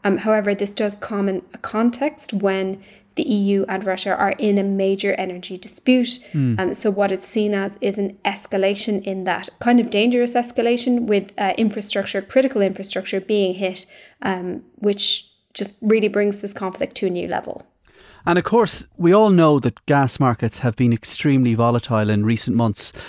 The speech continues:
Speaker 2: and we've seen price spikes of more than a thousand percent. And this news sent prices spiralling again. And that's despite the fact that the pipelines currently supply very little gas to the E U, I think around twenty percent.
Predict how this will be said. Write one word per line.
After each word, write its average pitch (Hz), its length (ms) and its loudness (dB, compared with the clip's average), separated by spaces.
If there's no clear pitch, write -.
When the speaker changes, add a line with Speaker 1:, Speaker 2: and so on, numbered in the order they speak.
Speaker 2:
and 127 160 4
we've 127 160 2
seen 127 300 2
price 127 320 -2
spikes - 380 -2
of 110 80 -2
more 123 240 2
than 117 100 2
a 110 80 2
thousand 120 480 0
percent. 131 500 -2
And 131 140 2
this 202 240 2
news 147 300 6
sent 127 340 2
prices 123 380 0
spiralling 123 520 2
again. 113 500 2
And 175 120 2
that's 269 240 2
despite 269 460 2
the 180 60 0
fact 160 280 0
that - 240 -4
the - 40 -14
pipelines 226 540 2
currently 156 340 0
supply 117 460 0
very 139 400 4
little 123 300 0
gas 160 320 2
to - 100 -4
the 123 160 2
E 127 200 2
U, 107 100 2
I 110 60 0
think 160 240 0
around 123 320 0
twenty 135 340 0
percent. - 560 0